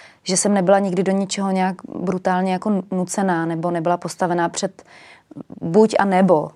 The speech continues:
jo, že vlastně, i když jsem ve scénáři četla, že tam je nějaká milostná scéna a, a říkala jsem, že teda, mm, bych byla radši, aby nebylo nic vidět, aby to bylo vlastně nějak něžně jako pojatý, tak, eh,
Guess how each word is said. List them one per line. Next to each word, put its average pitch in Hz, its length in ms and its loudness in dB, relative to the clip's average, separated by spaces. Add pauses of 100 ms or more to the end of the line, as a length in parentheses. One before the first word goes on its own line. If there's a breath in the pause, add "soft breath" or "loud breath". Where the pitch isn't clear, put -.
(120)
jo, 180 240 2
že 180 140 -2
vlastně, 185 420 -2 (320 loud breath)
i 185 60 -2
když 185 200 2
jsem 208 240 0
ve 180 80 0
scénáři 196 680 2 (160)
četla, 190 300 0
že 196 140 -2
tam 196 160 2
je 202 60 0
nějaká 190 300 0
milostná 196 420 0
scéna 190 440 0
a, - 80 2
a 185 160 -2
říkala 190 340 0
jsem, 190 200 -4
že 175 80 -4
teda, 185 220 2
mm, 170 580 -6 (560 loud breath)
bych 190 100 -2
byla 196 140 6
radši, 185 240 2
aby 190 160 4
nebylo 190 260 2
nic 190 260 -4
vidět, 190 240 2
aby 180 160 0
to 190 120 -2
bylo 190 280 4 (1080 loud breath)
vlastně 190 340 0
nějak 190 240 0
něžně 185 420 0
jako 175 200 0
pojatý, 185 460 2
tak, 190 240 -2 (200)
eh, 190 240 4